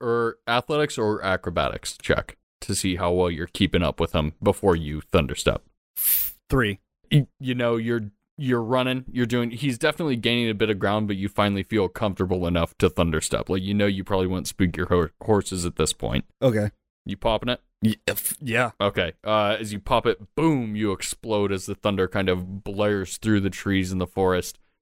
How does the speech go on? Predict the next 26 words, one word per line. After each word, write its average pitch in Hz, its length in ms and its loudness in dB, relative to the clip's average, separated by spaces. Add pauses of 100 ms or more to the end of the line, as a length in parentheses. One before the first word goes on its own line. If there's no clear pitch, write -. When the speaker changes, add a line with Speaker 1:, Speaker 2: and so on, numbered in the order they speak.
(140)
Speaker 1:
and 98 140 0
you 98 100 4
appear 101 340 2
just 92 380 -2 (240)
twenty 117 360 2
feet 101 280 -2
behind 87 360 2
the 82 60 0
man 82 260 0
now 80 160 0
at 80 100 -4
this 85 180 0
point. 78 260 0 (340)
He 107 80 2
seems 143 300 -2
to 135 100 -2
have 117 220 2
some 117 220 -2
sort 113 240 2
of 98 100 -2
a 107 60 0
black 95 400 0
cloak 104 380 -2
over 101 240 0
his 92 180 -2
head 92 420 0